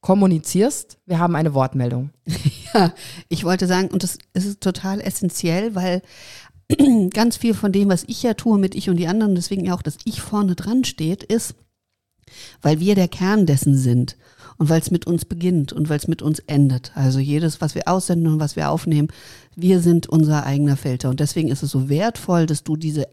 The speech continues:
Speaker 2: Aspekte hast, die sich mit dem Ich beschäftigen, also mit der eigenen Person.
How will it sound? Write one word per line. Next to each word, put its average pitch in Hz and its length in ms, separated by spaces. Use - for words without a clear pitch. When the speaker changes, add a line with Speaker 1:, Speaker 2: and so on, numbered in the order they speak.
Speaker 2:
Aspekte 160 640
hast, 160 220
die 160 280
sich 170 220
mit 165 100
dem 156 120
Ich - 280
beschäftigen, 233 720
also 147 220
mit 143 160
der 147 120
eigenen 165 360
Person. 156 560